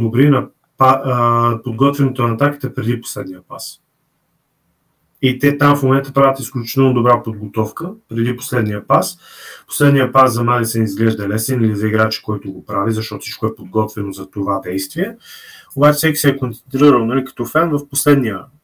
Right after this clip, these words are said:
пас. Но то реално не е последния пас. То е движението преди последния пас. И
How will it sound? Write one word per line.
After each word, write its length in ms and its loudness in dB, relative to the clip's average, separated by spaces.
пас. 480 -8
Но 260 -8
то 260 2
реално 480 4
не 260 2
е 80 4
последния 520 -8
пас. 320 -20
То 180 0
е 320 -2
движението 640 0
преди 320 -2
последния 500 -10
пас. 260 -18
И 320 2